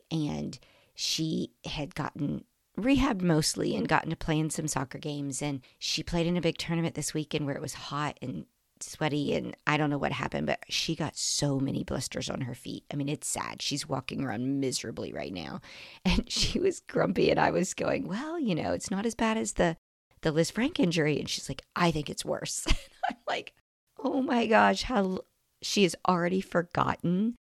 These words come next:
how bad that was because it's gone, because she's moved past it,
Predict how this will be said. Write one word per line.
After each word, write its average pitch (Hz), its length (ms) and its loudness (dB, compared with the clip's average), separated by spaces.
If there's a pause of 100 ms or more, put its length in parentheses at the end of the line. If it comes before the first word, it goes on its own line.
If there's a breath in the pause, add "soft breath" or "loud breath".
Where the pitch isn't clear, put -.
(200)
how 135 200 -4
bad 131 300 -2
that - 180 -4
was - 300 -6
because 151 320 -4
it's - 260 -12
gone, 247 460 -4
because 165 320 -2 (120)
she's - 340 -4
moved 170 220 -2
past - 460 -2
it, - 240 2